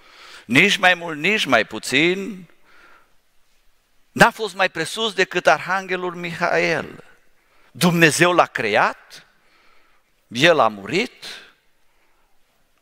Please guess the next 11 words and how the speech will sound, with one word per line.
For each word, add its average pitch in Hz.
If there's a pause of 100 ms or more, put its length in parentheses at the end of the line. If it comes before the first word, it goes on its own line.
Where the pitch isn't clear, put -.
(100)
a 147
suferit 143 (1120)
și -
nu 247
există 240
înviere 226
fizică, - (1400)
spun -
martorii 190
lui 185
Jehova. -